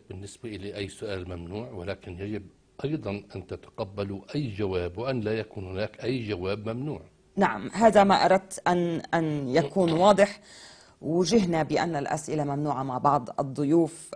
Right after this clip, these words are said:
Speaker 2: آه، وسأبدأ بأسئلة تمهيدية لها علاقة بالهيئة. أولًا، كيف ومتى جرى تعيينك لهذا المنصب؟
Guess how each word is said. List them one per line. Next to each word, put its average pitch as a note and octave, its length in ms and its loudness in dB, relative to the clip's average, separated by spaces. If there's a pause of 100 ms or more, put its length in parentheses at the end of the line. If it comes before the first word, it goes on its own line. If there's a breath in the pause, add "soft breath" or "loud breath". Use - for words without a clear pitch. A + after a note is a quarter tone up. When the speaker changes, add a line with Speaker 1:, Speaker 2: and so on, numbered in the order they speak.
Speaker 2:
آه، B2+ 840 -2 (200)
وسأبدأ E3 600 0
بأسئلة D3+ 800 -4
تمهيدية C#3 800 -4 (300 loud breath)
لها E3 200 -2
علاقة E3 800 0
بالهيئة. C#3 600 -2 (340 loud breath)
أولًا، F3+ 560 4 (240)
كيف G3 340 -2
ومتى D#3+ 680 -4 (320 soft breath)
جرى D#3+ 360 2
تعيينك D3+ 720 -2
لهذا C#3 360 -4
المنصب؟ - 420 -12